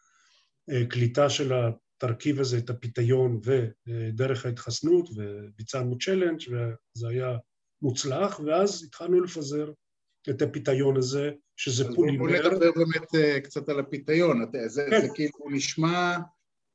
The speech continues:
Speaker 2: אה, מאבק, אה, סיזיפי. איך אתה מחסן חיות בר? הרי אתה
Speaker 1: אז
Speaker 2: לא,
Speaker 1: אנחנו
Speaker 2: זה לא...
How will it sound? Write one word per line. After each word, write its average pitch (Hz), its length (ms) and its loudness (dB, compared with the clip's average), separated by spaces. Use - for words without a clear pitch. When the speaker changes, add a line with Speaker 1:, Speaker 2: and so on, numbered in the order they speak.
Speaker 2:
אה, 131 220 0
מאבק, 135 520 2
אה, 156 520 2
סיזיפי. 151 960 -2
איך 190 280 -2
אתה 233 160 0
מחסן 208 520 -2
חיות 175 420 0
בר? 104 300 -2
הרי 113 260 -2
אתה 131 160 -6
Speaker 1:
אז 147 180 4
Speaker 2:
לא, 147 40 10
Speaker 1:
אנחנו 175 400 6
Speaker 2:
זה 147 140 -2
לא... 190 100 6